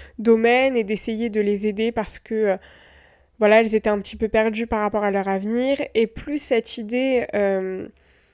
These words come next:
germait dans mon cerveau, et plus je me disais que j'avais vraiment envie de construire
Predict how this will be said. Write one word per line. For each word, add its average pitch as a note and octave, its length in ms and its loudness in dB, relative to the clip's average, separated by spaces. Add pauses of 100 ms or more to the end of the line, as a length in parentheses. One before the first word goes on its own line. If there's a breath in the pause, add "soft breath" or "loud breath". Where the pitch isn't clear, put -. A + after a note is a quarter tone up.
(340 soft breath)
germait A#3 580 2
dans G#3 140 0
mon G#3 140 -4
cerveau, G#3+ 680 0
et A3+ 120 0
plus - 220 -8
je B3 140 -6
me G#3+ 80 0
disais G#3+ 360 -4
que B3 60 -8
j'avais G#3 300 0
vraiment G#3+ 360 -2
envie A3 180 -6
de G3+ 100 -6
construire A#3 720 -6